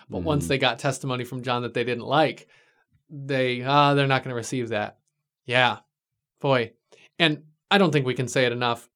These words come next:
Speaker 1: that anytime we're in the Bible, that it really is our burden to identify ourselves in whoever the quote, quote, bad guy is in the story.
Speaker 2: Mm-hmm.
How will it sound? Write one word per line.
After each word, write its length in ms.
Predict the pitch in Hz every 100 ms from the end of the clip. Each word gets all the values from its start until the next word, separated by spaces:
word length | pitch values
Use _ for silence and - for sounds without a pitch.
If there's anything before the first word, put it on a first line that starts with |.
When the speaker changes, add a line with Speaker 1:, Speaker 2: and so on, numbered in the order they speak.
| _ _
Speaker 1:
that 200 | 135 135
anytime 500 | 156 139 139 131 123 - _ _ _ -
we're 460 | 131 123 120 - _ -
in 160 | 131
the 60 | 123
Bible, 540 | 120 120 117 113 110 _ _ _ _
that 320 | 135 120 113 _
it 140 | 165 -
really 460 | 147 143 147 139 131
is 420 | 151 123 120 113 - -
our 280 | 127 127
burden 580 | 120 123 123 117 113 107 -
to 680 | - 131 123 117 117 113 - _ _ _ _ _ _ _
identify 720 | 143 135 135 135 135 127 120 117 -
ourselves 880 | 131 123 117 - 143 127 117 107 - -
in 560 | 190 175 147 135 135 - _ _
whoever 420 | - 151 143 139 127
the 220 | 127 123
quote, 300 | - 131 127
quote, 240 | 135 127
bad 280 | 131 123 120
guy 180 | 117 104
is 180 | 110 110
in 80 | 110
the 60 |
story. 340 | 107 92 87 95
Speaker 2:
Mm-hmm. 200 | 98